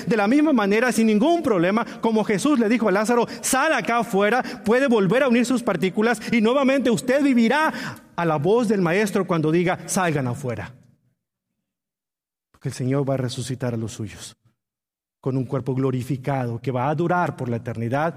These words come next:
a diferencia de este cuerpo que cada día se va deteriorando. ¿No les parece eso maravilloso? Nuestro Dios puede mover montes, hermanos. Así es que piense. Finalmente el dolor cambia en fe, versículo cuarenta y cinco.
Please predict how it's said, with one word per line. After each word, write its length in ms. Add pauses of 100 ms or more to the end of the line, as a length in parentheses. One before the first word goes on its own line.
(200)
a 100
diferencia 500
de 60
este 240
cuerpo 400
que 100
cada 240
día 200
se 80
va 100
deteriorando. 720 (240)
¿No 80
les 120
parece 260
eso 120
maravilloso? 540 (580)
Nuestro 380
Dios 340
puede 380
mover 320
montes, 520
hermanos. 460 (2750)
Así 180
es 80
que 100
piense. 640 (380)
Finalmente 580
el 60
dolor 280
cambia 320
en 120
fe, 260
versículo 400
cuarenta 300
y 40
cinco. 380